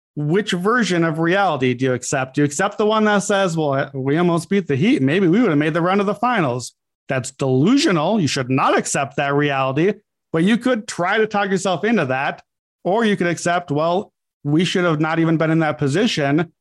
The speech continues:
Let's trade our guys. Let's trade LaVine. Let's get that haul, get these, you know, huge swing of first round picks." And, you know, there's a difference between,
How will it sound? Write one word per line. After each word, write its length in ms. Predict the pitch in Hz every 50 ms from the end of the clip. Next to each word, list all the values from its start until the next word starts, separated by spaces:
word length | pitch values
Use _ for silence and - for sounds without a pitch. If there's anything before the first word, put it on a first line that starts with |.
| _ _ _
Let's 320 | 139 143 160 165 - -
trade 260 | - - 170 170 170
our 140 | 170 170 160
guys. 320 | 156 175 196 180 147 123 139
Let's 180 | 143 135 -
trade 300 | - - 160 165 175 185
LaVine. 340 | 196 190 180 165 180 180 180
Let's 320 | 175 160 160 160 143 135
get 200 | - 185 185 185
that 160 | - 180 170 160
haul, 520 | 135 170 165 160 160 160 165 165 165 - _ _ _ -
get 140 | 170 165
these, 320 | 170 190 180 160 147 - - -
you 100 | - 160
know, 140 | 151 151 147
huge 360 | 143 139 - 185 185 170 165
swing 280 | - - 170 175 175 165
of 80 | 156 -
first 240 | 165 165 160 160
round 220 | - 160 156 151 147
picks." 240 | - 160 156 160 -
And, 380 | 175 185 196 190 190 180 165 - _ _ _ _ _ _ _ _ _ _ _ -
you 120 | 165 165
know, 140 | 165 160 170 175 151 - -
there's 240 | 165 160 180 190 185
a 60 | 180
difference 280 | 226 214 - 247 202
between, 640 | - 180 175 - - 185 175 170 170 170 170 165 -